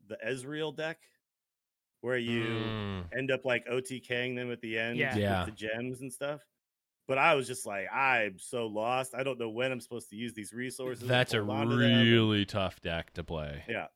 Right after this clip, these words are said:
Speaker 3: Yeah.
Speaker 1: So I need more time with the game to understand, like, 'cause I, I just didn't understand how much damage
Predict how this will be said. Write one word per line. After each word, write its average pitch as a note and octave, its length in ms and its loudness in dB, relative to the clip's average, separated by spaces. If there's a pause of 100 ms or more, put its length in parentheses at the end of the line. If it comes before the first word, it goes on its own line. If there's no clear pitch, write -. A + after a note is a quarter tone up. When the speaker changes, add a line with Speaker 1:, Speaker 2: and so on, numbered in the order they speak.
(100)
Speaker 3:
Yeah. D3 140 -14 (440)
Speaker 1:
So C#3 120 0
I C#3 80 6
need F#3 160 6
more F3+ 160 4
time C#3+ 320 -2
with B2+ 80 -4
the A2+ 80 -8
game A#2 300 0
to G#2+ 40 -4
understand, G#2 540 -6
like, F#2+ 180 -8 (140)
'cause E3+ 100 0
I, D#3+ 280 2
I D#3+ 80 0
just D#3 140 -6
didn't D#3 180 -8
understand B2 380 -6
how C#3+ 140 -4
much C#3+ 220 -8
damage A2+ 560 -8